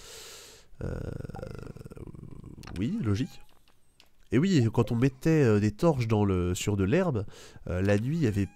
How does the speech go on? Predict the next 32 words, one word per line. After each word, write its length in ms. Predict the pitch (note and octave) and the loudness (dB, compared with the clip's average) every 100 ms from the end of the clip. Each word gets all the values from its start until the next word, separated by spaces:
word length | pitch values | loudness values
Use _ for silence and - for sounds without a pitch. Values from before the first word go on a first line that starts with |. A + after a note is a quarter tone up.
| - - | -20 -4
tellement 280 | G3+ G3 G3+ | 0 2 4
d'animaux 380 | F3+ D#3+ E3+ F#3+ | 4 2 2 0
qui 160 | - | 0
apparaissaient, 400 | A#2 C3+ C#3 C3 | 0 2 0 -2
c'était 240 | F3 G#2 G2 | -6 -4 -2
la 100 | G2+ | -2
folie. 340 | - C3+ D#3 | 0 -2 -2
Enfin, 160 | C#3 G#2 | -2 -4
c'était, 280 | - - - | -6 -8 -6
il 100 | G2+ | -4
y 40 | |
en 80 | G#2 | -4
avait 120 | F#2+ - - - - | -4 -8 -20 -20 -8
beaucoup 340 | A#2+ D3+ E3 | -2 0 0
trop. 260 | - - D#3+ - - - - - - - | -2 -2 -2 -6 -16 -16 -14 -14 -12 -12
C'était 220 | - A2+ | -2 0
hallucinant. 400 | D3 E3+ C3+ C3 - - - - - | 0 -2 -4 -4 -8 -18 -18 -16 -6
Alors 140 | - | -2
là, 60 | C3+ | -2
du 80 | C3+ | 0
coup, 100 | B2 | 0
on 20 | |
va 80 | G2 | 2
pouvoir 220 | G#2 G2+ | 2 2
vendre 160 | D3 | 0
cette 220 | - A#2+ B2 | -2 -4 -2
oyster-là 520 | A#2 - A2+ A2 - - | -2 0 2 2 0 -4
et 140 | - | -4
mettre 260 | A2+ B2+ - | -2 -4 -4
celle-là 260 | - A2+ | -2 0
de 60 | G#2+ | -2
côté. 320 | - - F#3 | -4 -4 -6